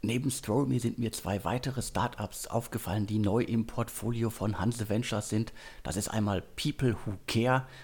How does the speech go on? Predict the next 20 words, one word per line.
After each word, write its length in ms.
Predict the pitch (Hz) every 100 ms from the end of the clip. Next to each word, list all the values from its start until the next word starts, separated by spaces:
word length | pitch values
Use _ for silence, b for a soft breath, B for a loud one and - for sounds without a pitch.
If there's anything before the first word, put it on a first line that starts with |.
| B
ein 120 | 92 92
Startup, 480 | - 98 - 104
das 180 | - 101
sich 160 | 95 -
um 180 | 85 92
Nahrungsergänzungsmittel 1400 | 92 82 107 104 - - 82 107 127 117 - 120 -
für 300 | 101 - 95
Hunde 220 | 135 160 143
kümmert, 440 | - 143 139 - B B B -
und 260 | 135 139 B B B
ein 200 | - 104
Startup, 520 | - 101 - 92 104
das 220 | 98 95 - B - - -
Tree 280 | - 117 143
for 320 | - 107 - 104
Good 240 | 147 -
heißt, 320 | 131 127 -
ein 240 | - 98 95
Climate 440 | - 98 127 120
Tech. 260 | - 113